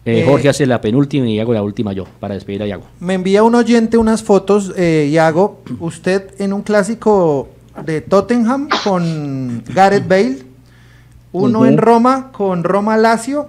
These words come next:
Speaker 2: y otro con Adrián Ramos. Usted ya tiene tres
Speaker 3: Ujú.
Speaker 2: clásicos importantes y los tres los ganó. Los tres los ganó al lado de, de figuras como ellos.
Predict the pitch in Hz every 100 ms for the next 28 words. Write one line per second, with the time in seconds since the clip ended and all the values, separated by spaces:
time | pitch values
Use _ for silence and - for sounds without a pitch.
0 | - 175 185 196 220 226 190 170 175 196
1 | 220 208 156 120 - _ 151 170 190 269
2 | 262 262 240 226 - 247 247 240 233 196
3 | 175 165 175 196 233 226 180 - 190 202
4 | 233 220 160 196 139 - 143 139 170 180
5 | 220 214 165 208 247 170 160 156 175 190
6 | 165 143 139 143 151 170 - 156 143 127
7 | 95